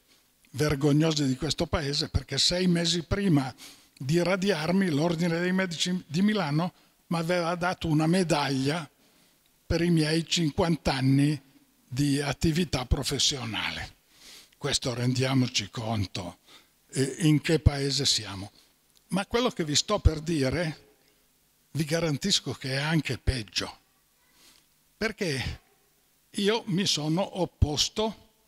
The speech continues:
e per oppormi ho ritenuto giusto rivolgermi anche a uno studio legale, eh, che, eh, fosse dentro la materia, che è una materia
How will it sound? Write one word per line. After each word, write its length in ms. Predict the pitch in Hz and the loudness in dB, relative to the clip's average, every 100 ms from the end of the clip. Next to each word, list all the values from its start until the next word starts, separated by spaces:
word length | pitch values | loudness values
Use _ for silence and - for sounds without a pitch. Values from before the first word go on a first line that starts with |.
| _ _ _ _ _ _ - | _ _ _ _ _ _ -2
e 440 | 214 180 - 127 - | 0 0 -4 -8 -2
per 200 | 170 190 | 0 2
oppormi 720 | 214 - 165 151 147 180 226 - - _ _ _ _ | 0 0 2 4 4 4 0 -6 -20 _ _ _ _
ho 120 | 175 | 0
ritenuto 600 | 185 175 202 214 240 214 | 2 2 2 2 2 2
giusto 640 | 165 240 - 240 156 143 | 2 0 4 2 2 -2
rivolgermi 720 | 160 180 180 175 202 196 220 214 | 0 2 2 4 2 4 2 0
anche 640 | 147 180 196 190 214 233 - - _ _ _ _ - | -2 0 0 0 0 0 -4 -16 _ _ _ _ -20
a 220 | - 170 170 | -4 0 2
uno 440 | 156 160 151 151 | 2 2 4 2
studio 440 | - 220 214 175 | 0 0 2 2
legale, 720 | 151 185 165 143 139 156 208 - _ _ _ _ _ _ _ _ _ | 0 0 -2 -2 -2 -2 -2 -6 _ _ _ _ _ _ _ _ _
eh, 520 | - 165 151 147 143 131 | -8 -6 -6 -8 -10 -8
che, 320 | - 180 233 | -4 0 0
eh, 720 | 170 131 139 135 123 117 110 95 - | -2 -4 -2 -4 -4 -6 -8 -12 -14
fosse 600 | - - 180 - - 160 | -12 -4 0 0 0 -2
dentro 560 | 143 220 220 - 160 151 | 0 0 2 0 0 -2
la 160 | 156 | -2
materia, 840 | 160 160 - 175 139 123 120 135 180 - - - - _ _ _ _ _ _ _ _ _ _ | -4 -4 -2 0 2 2 0 -4 -6 -14 -20 -20 -20 _ _ _ _ _ _ _ _ _ _
che 140 | - | -6
è 40 | 262 | -2
una 260 | 240 170 | 0 0
materia 600 | 160 175 254 269 214 151 | 0 0 0 2 0 -4